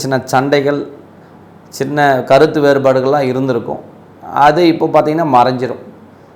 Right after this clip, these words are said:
சனி பகவான் வக்ரகதியிலே பயணம் செய்து பத்தாம் பார்வையாக குடும்பஸ்தானத்தை, தனஸ்தானத்தை பார்வை செய்வது, குடும்பத்துல நல்ல அந்யோன்யம் இருக்கும், தனவரவு இருக்கும், சீரான முறையிலே தனவரவு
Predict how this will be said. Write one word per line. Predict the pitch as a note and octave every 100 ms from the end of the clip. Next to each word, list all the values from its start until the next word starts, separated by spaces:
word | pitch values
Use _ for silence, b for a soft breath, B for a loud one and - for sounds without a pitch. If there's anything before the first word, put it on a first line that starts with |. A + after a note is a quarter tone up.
| -
சனி | C#3 D3+
பகவான் | D#3+ D#3 D3+ D3
வக்ரகதியிலே | C#3 C3 E3 D#3 D3 C#3+ C#3+ D#3+ C#3
பயணம் | C#3 D3+ C#3
செய்து | C#3 C#3+ D#3
பத்தாம் | C3 - D#3+ D#3
பார்வையாக | C#3 B2+ C3 C3 D3 C3+
குடும்பஸ்தானத்தை, | C3+ D#3 D3+ D3 C3+ A#2 C3 A#2 - - - - - - - - - - - - - _ - - - - A#2+
தனஸ்தானத்தை | B2 C#3+ D#3 - D3 D3 C#3+ D3 C#3+ C#3+
பார்வை | B2 C3+ C#3
செய்வது, | A#2 B2+ C3 C#3 F3 - - - - - - - -
குடும்பத்துல | C#3 D3+ D#3 D3+ D3
நல்ல | B2+ C#3 C3
அந்யோன்யம் | B2 C#3+ C#3+ C#3 B2+
இருக்கும், | A#2+ - D#3 - - - - B2 A2
தனவரவு | B2+ D3 D3 C#3 C3+ C3
இருக்கும், | B2+ - E3 - - - - - - -
சீரான | D#3+ E3+ F3 F3+ F#3
முறையிலே | E3 D#3 D#3 D3+ D#3
தனவரவு | C3+ C#3+ C#3 C3+